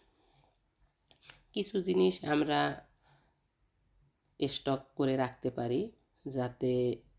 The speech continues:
অনেক সময় আমাদের, আহ, নষ্ট হয়ে না যায় ইফতার সেহরির জন্য।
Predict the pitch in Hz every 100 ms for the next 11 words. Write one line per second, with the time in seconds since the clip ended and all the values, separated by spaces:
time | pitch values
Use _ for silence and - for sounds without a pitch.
0 | - - - 135 131 131 127 - 131 127
1 | 127 123 123 120 127 123 120 _ _ _
2 | _ - 123 120 120 120 131 - - 127
3 | 131 123 123 120 120 127 196 - 123 -
4 | 127 120 - 120 123 120 - 123 120 123
5 | 196